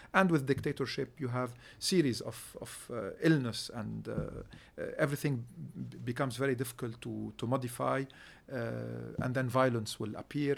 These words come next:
and with violence, of course, things are worse. What we can expect today, especially with, with this long process of revolutions, uh, in Syria, in Bahrain, in Yemen,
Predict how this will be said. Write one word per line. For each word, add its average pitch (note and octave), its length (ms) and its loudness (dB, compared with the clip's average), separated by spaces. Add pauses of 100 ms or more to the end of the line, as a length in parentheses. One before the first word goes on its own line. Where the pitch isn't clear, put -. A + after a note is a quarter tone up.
and G#2+ 140 -8
with G#2+ 140 -8
violence, A#2+ 360 -2
of - 140 -20
course, A#2+ 240 -2
things A#2 260 -6
are A2+ 120 0
worse. B2+ 300 4 (200)
What C#3+ 200 2
we F#3+ 80 4
can - 180 2
expect - 440 -4
today, A2 340 0 (440)
especially D#3+ 420 4
with, A2+ 380 2
with A2+ 160 0
this C#3 260 6 (280)
long F3 800 6
process D3 440 2
of - 200 -6
revolutions, B2 600 -2
uh, G#2+ 300 -4
in A2 140 -4
Syria, B2+ 580 2
in A2 120 -4
Bahrain, B2 520 -2
in G#2+ 160 -6
Yemen, C#3+ 400 0